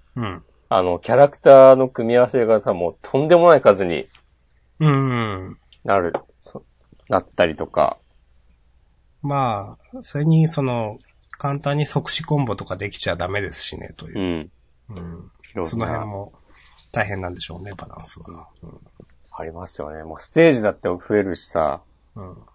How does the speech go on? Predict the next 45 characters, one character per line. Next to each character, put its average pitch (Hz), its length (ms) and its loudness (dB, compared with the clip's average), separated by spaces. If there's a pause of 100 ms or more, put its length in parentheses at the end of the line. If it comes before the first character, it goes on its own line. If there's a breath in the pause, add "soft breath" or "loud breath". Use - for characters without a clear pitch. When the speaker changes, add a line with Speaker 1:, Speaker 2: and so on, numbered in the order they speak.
(240)
Speaker 2:
組 104 360 -8
み、 - 60 -10
全 127 200 -4
部 117 100 -6
組 90 160 -10
み 98 80 -2
合 107 60 2
わ 110 80 0
せ 127 80 -2
ら 117 100 2
ん 131 80 -2
な 120 80 -2
い 87 60 -2
も 80 100 -8
ん 73 100 -14
ね。 76 200 -14 (320)
Speaker 1:
う 120 80 -14
ん。 98 400 -18 (1200)
Speaker 2:
つ - 160 -18
っ - 40 -20 (140)
て。 117 300 4 (2000)
Speaker 1:
は 117 120 0
い。 110 160 -6 (1600)
Speaker 2:
ま 90 380 -2
あ、 82 40 -6
な 82 80 -6
ん 87 80 -14
か - 140 -10
取 95 160 -2
り 92 40 -8
留 104 180 -4
め 101 40 -4
も 101 180 -6
な 107 60 -2
い 104 60 -4
感 87 200 -10
じ 87 100 -6
に 82 240 -6 (340)
話 104 320 -18
し - 80 -18
ま 101 100 -10
し - 60 -16
た 101 100 -14
け 98 100 -4
ど。 80 220 -6